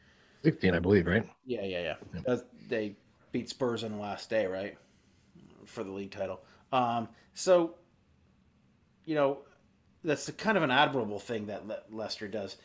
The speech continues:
Speaker 2: I don't have any really venom for Leicester. I don't, I don't not like them. I don't, I, it's just Jamie Vardy I don't like.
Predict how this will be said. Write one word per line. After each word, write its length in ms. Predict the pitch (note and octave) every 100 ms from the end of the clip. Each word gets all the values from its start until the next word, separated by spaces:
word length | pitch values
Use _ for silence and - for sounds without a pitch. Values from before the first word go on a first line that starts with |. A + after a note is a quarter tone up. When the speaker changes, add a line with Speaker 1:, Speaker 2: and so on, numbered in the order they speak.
| - -
Speaker 2:
I 80 | D#3+
don't 160 | G3+
have 260 | D3 D#3 D3+
any 460 | C3 C3 B2+ A#2+ - - _ _ _ _ _ _ _ _ _ _ _ _ _ _ -
really 400 | B2 C#3 C3 A2+
venom 400 | - G#2 A2 A#2
for 160 | A2+
Leicester. 400 | G#2+ G2+ G#2+ A#2
I 40 | A2+
don't, 200 | B2 F#2
I 100 | A2+
don't 160 | B2 - _ _ _ - - _
not 420 | B2+ A#2 A2 G#2
like 240 | G#2+ G#2+ G#2
them. 240 | B2 A#2
I 80 | A2+
don't, 220 | G#2+ G#2+
I, 80 | G#2+
it's 260 | B2+ B2 -
just 220 | D3+ -
Jamie 300 | D3+ C3+ G#2
Vardy 440 | G2+ G2+ G#2+ A2
I 60 | F#2+
don't 160 | G#2+
like. 220 | G2 A2+